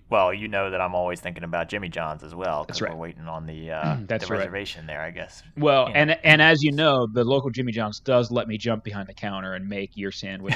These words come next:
Speaker 2: for you. <laughs> So. <laughs>
Speaker 1: Right,
Speaker 2: Yeah.
Speaker 1: right. Well, you're, you're big and muscly, and, uh, that flower hat is
Speaker 2: I go,
Speaker 1: pretty
Speaker 2: I always
Speaker 1: intimidating,
Speaker 2: go,
Speaker 1: so.
Speaker 2: "I'll take, I'll take over. I'll, I'll take over from this <laughs> point."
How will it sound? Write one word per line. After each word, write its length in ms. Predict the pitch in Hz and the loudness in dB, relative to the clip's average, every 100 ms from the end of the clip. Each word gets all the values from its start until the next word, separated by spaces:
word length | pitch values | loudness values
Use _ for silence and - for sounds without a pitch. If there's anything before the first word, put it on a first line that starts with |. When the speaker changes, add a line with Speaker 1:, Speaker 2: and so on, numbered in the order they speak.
| - | -2
Speaker 2:
for 180 | 110 101 | -2 2
you. 100 | - 120 | 2 0
<laughs> 40 | - - - - - - - | -4 -6 -8 -8 -10 -6 -6
So. 320 | - - 110 107 - - - - _ - | -4 -2 -2 -4 -8 -20 -20 -20 _ 0
<laughs> 140 | 392 349 - - 269 262 247 240 - - - - - - - 240 180 - - - - - - - - - - | 2 2 0 -2 2 2 0 -8 -12 -18 -20 -20 -20 -18 -16 -16 -18 -20 -20 -20 -20 -20 -20 -20 -20 -20 0
Speaker 1:
Right, 280 | 123 90 - | 2 2 0
Speaker 2:
Yeah. 180 | 175 - | 0 2
Speaker 1:
right. 220 | 120 101 - - - 175 | 2 0 -4 -20 -14 6
Well, 280 | 147 123 | 10 10
you're, 280 | 123 135 127 123 | 8 2 -2 -2
you're 140 | 135 | -2
big 220 | 123 131 | 2 0
and 100 | 117 | 0
muscly, 540 | 110 107 - 107 101 98 | 0 0 0 -4 -2 -2
and, 300 | 92 92 90 | -2 -4 -6
uh, 300 | 87 87 90 82 | -2 -2 -4 -4
that 180 | 98 | -4
flower 280 | - 113 101 | 0 0 2
hat 140 | 90 90 | 0 2
is 20 | |
Speaker 2:
I 100 | 143 | 4
go, 260 | 139 147 139 | 6 6 6
Speaker 1:
pretty 200 | 139 147 | 8 8
Speaker 2:
I 40 | |
always 240 | 151 151 | 8 6
Speaker 1:
intimidating, 340 | 131 143 135 - | 6 8 8 6
Speaker 2:
go, 60 | - | -4
Speaker 1:
so. 40 | - - _ | -20 -20 _
Speaker 2:
"I'll 120 | 156 | 6
take, 300 | 147 131 110 - | 8 6 2 2
I'll 140 | 170 | 2
take 240 | - 131 110 | 4 2 2
over. 300 | 95 87 - | -2 -4 0
I'll, 260 | 151 151 - - _ | 4 4 0 -20 _
I'll 120 | 190 | 2
take 200 | 185 160 | 2 2
over 180 | 131 117 | 2 0
from 160 | 104 107 | -2 -4
this 300 | 101 - - | -2 -4 -6
<laughs> 40 | - | -10
point." 320 | - - 87 | -12 -12 -14